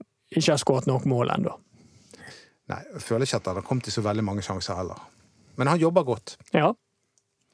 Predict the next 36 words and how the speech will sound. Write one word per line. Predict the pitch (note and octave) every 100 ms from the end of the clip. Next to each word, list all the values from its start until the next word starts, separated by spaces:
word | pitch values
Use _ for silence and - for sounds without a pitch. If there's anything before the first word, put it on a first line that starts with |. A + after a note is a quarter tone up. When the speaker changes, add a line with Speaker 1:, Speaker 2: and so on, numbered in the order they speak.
| - _ - -
Speaker 1:
Og | E3
han | A#3
gir | D3 F#3
alt, | A#2+ - E3+
og |
jeg | F#3+
Speaker 2:
Ja. | -
Speaker 1:
skjønner | C#4 D#4+
jo | C4+
at | -
han | C4 B3+
sier | - F3 G3
det, | G3 C3
for | F3
han | C#4
føler | A#3 D#3+ D3+ B3
jo | B3
at | F3+
han | G#3+ F#3+
løper | G#3+ G3 - D3+ - - - - -
sokkene | - G3+ - - A#3+ E3+
av | C3+ B2
seg | D3 C3+
hver | B2+ E3 C3
eneste | C#3+ D#3 C#3
kamp, | E3+ D3 -
noe | F3 G3 F#3+
det, | E3+ D#3 D3+ D3 C3+ -
det | D#3
ser | F3+ F3
ut | E3+
som | D3
han | C#3+
gjør, | D#3 C#3 A#2+
og | C#3 F#3+
da, | A#3+